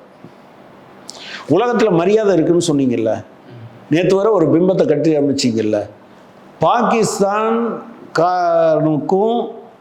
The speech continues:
பகல்காம் பயங்கரவாதிகளுக்கும், இருபத்தாறு இந்தியர்களை கொன்ற, அஹ், அந்த பயங்கரவாதிகளுக்கும் பாகிஸ்தானுக்கும் தொடர்பு இருக்கிறது என்று தெரிந்த பிறகு, இந்தியாவோடு சேர்ந்து நின்ன உலக நாடுகள்ல ஏதாவது ஒரு நாடு சொல்லுங்க.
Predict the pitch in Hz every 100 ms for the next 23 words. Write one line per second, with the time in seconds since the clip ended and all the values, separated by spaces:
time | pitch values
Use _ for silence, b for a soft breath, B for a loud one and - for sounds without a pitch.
0 | - 135 156 208 196 190 180 - - -
1 | - - - 151 190 196 180 156 151 127
2 | 127 107 160 190 143 170 185 185 170 156
3 | 143 165 175 170 160 156 143 147 160 208
4 | - B B B - - 139 135 127 135
5 | 135 143 139 135 143 175 185 170 156 147
6 | 139 135 135 202 180 151 147 156 147 135
7 | 131 180 160 143 165 160 147 131 123 131
8 | 175 139 139 139 131 156 151 117 110 110
9 | 110 - B B B B 135 170 190 196
10 | 175 175 180 - 156 170 151 127 107 107
11 | 107 117 - - - - - - - 120
12 | 165 196 175 143 143 139 120 113 110 110
13 | - 123 143 170 175 131 147 190 185 170
14 | 160 139 117 113 127